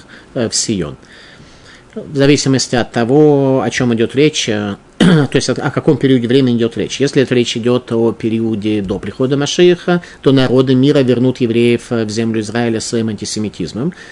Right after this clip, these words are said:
Если речь идёт о уже временах Машиаха, то они вернут евреев для того, чтобы они приехали в землю Израиля служить Творцу. Малбим говорит что-то в высшей степени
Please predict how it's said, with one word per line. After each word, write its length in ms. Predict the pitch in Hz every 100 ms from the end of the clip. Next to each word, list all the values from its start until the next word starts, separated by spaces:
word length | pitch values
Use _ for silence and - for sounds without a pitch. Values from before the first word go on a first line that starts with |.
| -
Если 260 | 131 - 135
речь 240 | 143 -
идёт 280 | 123 127 -
о 160 | - 135
уже 280 | 113 120 120
временах 420 | 110 113 113 -
Машиаха, 640 | 143 - 190 185 - 180 175 - -
то 100 | 135
они 180 | 131 143
вернут 380 | 135 131 165 175
евреев 380 | 139 147 160 147
для 240 | 135 139
того, 200 | 135 131
чтобы 260 | 143 - 120
они 260 | 120 120 135 - - -
приехали 400 | 123 120 120 110
в 40 |
землю 280 | 110 110 110
Израиля 520 | 117 127 123 117 120 -
служить 480 | - - 120 87 90 - - -
Творцу. 420 | 113 92 - - - - - - -
Малбим 420 | 151 170 175 180 -
говорит 300 | 127 127 127
что-то 460 | - 127 107 120 117 -
в 120 | 117
высшей 260 | 120 -
степени 480 | - 110 104 101 101